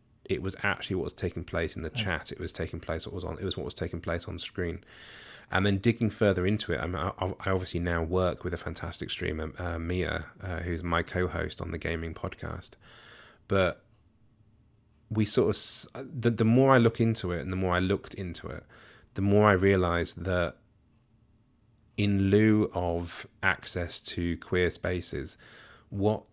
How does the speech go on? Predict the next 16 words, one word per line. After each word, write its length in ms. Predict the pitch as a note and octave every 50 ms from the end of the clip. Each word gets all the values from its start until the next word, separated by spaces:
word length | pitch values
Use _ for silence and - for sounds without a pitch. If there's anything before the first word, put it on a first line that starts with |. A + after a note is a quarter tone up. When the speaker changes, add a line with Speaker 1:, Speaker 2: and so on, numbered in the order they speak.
| _ _ _ - - -
Speaker 1:
these 200 | G#2+ G2+ F#2+ -
fantastic 580 | - F#2 F2 E2+ - G2+ - - - - -
people 260 | - - - - F2
are 60 | E2 E2+
doing 400 | - F#2+ G2+ F#2 E2 E2+ E2+ -
is 380 | - F#2 E2+ E2+ - - - -
they're, 300 | - - G2 F#2 F#2 F2 - - - _ _ _ _ _ _ _ _ _ _ -
they're 220 | G2+ - G2+ F#2
supporting 640 | - - - - - - - G#2+ A2 G#2 - - F2+ F2+
and 80 | F2 -
offering 480 | - F2+ - - - F#2 F2+ F2 E2+ -
safe 280 | - - F#2+ F#2 F2+
spaces 560 | - - - F#2 F#2 F#2 - - F2 E2 - -
to 220 | - - - F2
queer 320 | E2+ - - G2 G2 G2+ F#2+
people, 540 | - - F#2 E2+ - - F2+ F2 F2 -